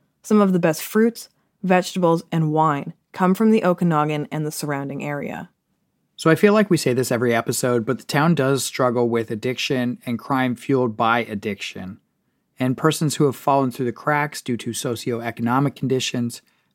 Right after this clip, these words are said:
Speaker 2: mental health issues, and substance misuse disorder. But overall, Vernon is a decent place and a summer and winter tourist destination. It's easily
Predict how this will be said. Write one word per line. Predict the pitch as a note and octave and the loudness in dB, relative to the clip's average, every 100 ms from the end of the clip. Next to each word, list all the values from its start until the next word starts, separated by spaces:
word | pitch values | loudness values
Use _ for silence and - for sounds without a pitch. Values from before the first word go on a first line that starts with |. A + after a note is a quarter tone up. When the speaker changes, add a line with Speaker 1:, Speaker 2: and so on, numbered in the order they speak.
| _ | _
Speaker 2:
mental | B2+ E3 F#3+ D3 | 2 2 2 0
health | B2 A2 | 0 -2
issues, | A2 G2+ G#2+ G#2 - - _ _ | -6 -8 -8 -10 -10 -14 _ _
and | C3 A#2+ | -4 0
substance | C#3 B2+ - A#2+ - | -2 -2 -2 -4 -2
misuse | A#2 - A2+ - | -4 -2 -6 -6
disorder. | G2+ - A2+ G#2+ F2+ _ _ _ _ _ _ _ _ _ _ | -10 -4 -2 -4 -6 _ _ _ _ _ _ _ _ _ _
But | D#3+ D#3+ A#2 _ _ _ - | 2 4 0 _ _ _ 2
overall, | D3+ F#3 F3+ E3+ D#3+ D#3 | 2 4 4 4 2 -2
Vernon | C3 C3 C#3 C3+ C3 | 0 4 4 4 0
is | B2 A#2 A2+ | 0 -2 0
a | G#2 | 0
decent | G2+ A#2 - A2+ | 0 -2 -2 -4
place | - B2 C3 B2 - - _ _ _ _ | -2 0 2 0 -4 -14 _ _ _ _
and | B2+ | 2
a | B2 | 2
summer | A2+ - C#3 C3+ B2+ | 2 2 2 2 0
and | B2 D#3+ D3+ | 0 0 2
winter | C3+ - A#2 | 0 -2 -4
tourist | - B2 A2 - | -2 -2 -2 -4
destination. | G#2 - G2+ G#2 A#2+ - - - _ _ _ _ _ _ _ | -6 -6 -4 -4 -4 -8 -14 -20 _ _ _ _ _ _ _
It's | C#3 - | -2 2
easily | D#3+ F3+ F3 C#3 A#2 - | 2 2 2 2 2 0